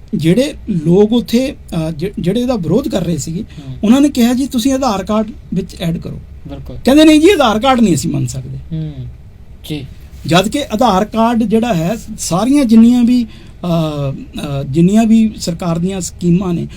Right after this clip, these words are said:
Speaker 2: ਹੂੰ।
Speaker 1: ਉਹਦਾ, ਉਹ, ਉਹਦੇ 'ਚ ਕਿਹਾ ਜਾਂਦਾ, "ਆਧਾਰ ਕਾਰਡ ਲਿੰਕ ਕਰੋ,
Speaker 2: ਬਿਲਕੁਲ।
Speaker 1: ਆਧਾਰ ਕਾਰਡ ਲਿੰਕ ਕਰੋ।"
Speaker 2: ਹੂੰ।
Speaker 1: ਤੇ ਜੇ ਤੁਸੀਂ ਆਧਾਰ ਕਾਰਡ ਨੂੰ ਨਹੀਂ ਮੰਨ ਸਕਦੇ, ਤੇ ਫਿਰ ਤੁਸੀਂ, ਇਹਦਾ ਮਤਲਬ ਕੁਛ ਨਾ ਕੁਛ ਗੜਬੜ ਹੈ।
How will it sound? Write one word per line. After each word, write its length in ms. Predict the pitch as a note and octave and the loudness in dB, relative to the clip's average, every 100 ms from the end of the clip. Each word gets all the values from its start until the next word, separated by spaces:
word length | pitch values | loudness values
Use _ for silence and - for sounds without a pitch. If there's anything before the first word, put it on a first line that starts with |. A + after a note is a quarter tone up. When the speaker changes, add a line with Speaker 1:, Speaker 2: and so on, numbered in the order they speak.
| - | -8
Speaker 2:
ਹੂੰ। 100 | D#3 | 0
Speaker 1:
ਉਹਦਾ, 220 | A3 A3 - | 2 2 -2
ਉਹ, 80 | B3 | -2
ਉਹਦੇ 240 | G#3+ C4+ | 0 -2
'ਚ 100 | A3+ | -2
ਕਿਹਾ 180 | G#3+ G#3+ | 0 0
ਜਾਂਦਾ, 240 | G#3 G#3+ | 0 -2
"ਆਧਾਰ 300 | A#3 G#3+ F#3 | -2 -2 -4
ਕਾਰਡ 220 | C#3 C#3+ | -6 -8
ਲਿੰਕ 260 | C#3 C#3+ C#3+ | -8 -8 -8
ਕਰੋ, 140 | E3+ D#3+ | -12 -12
Speaker 2:
ਬਿਲਕੁਲ। 460 | - - - C#3+ | -16 -20 -14 -8
Speaker 1:
ਆਧਾਰ 260 | E3+ G3 E3+ | -4 -4 -6
ਕਾਰਡ 280 | D#3+ E3 D#3+ | -8 -8 -8
ਲਿੰਕ 200 | D#3 D#3 | -8 -10
ਕਰੋ।" 180 | D3 E3 - - | -12 -14 -16 -10
Speaker 2:
ਹੂੰ। 160 | D#3+ D3+ A#2+ | -8 -8 2
Speaker 1:
ਤੇ 60 | A3 | 4
ਜੇ 160 | B3 | 6
ਤੁਸੀਂ 220 | A3+ C#4 | 4 4
ਆਧਾਰ 300 | C4+ C4 G#3+ | 4 4 2
ਕਾਰਡ 240 | G3+ A#3 A#3 | 2 2 4
ਨੂੰ 160 | B3 | 4
ਨਹੀਂ 100 | C4 | 6
ਮੰਨ 160 | B3 A#3+ | 6 4
ਸਕਦੇ, 360 | A#3 A#3+ B3+ B3+ - - - | 0 -2 -4 -6 -12 -20 -4
ਤੇ 80 | G#3+ | -2
ਫਿਰ 200 | - - | 0 0
ਤੁਸੀਂ, 460 | - A3 B3 A#3+ G#3 | 0 2 4 4 2
ਇਹਦਾ 200 | F#3+ A3 | 2 0
ਮਤਲਬ 300 | F#3 E3+ - | 0 -4 -6
ਕੁਛ 160 | A#2+ | -8
ਨਾ 100 | C3 | -8
ਕੁਛ 160 | B2 B2 | -8 -6
ਗੜਬੜ 340 | F3+ A3+ | -4 -2
ਹੈ। 60 | A#3+ | -2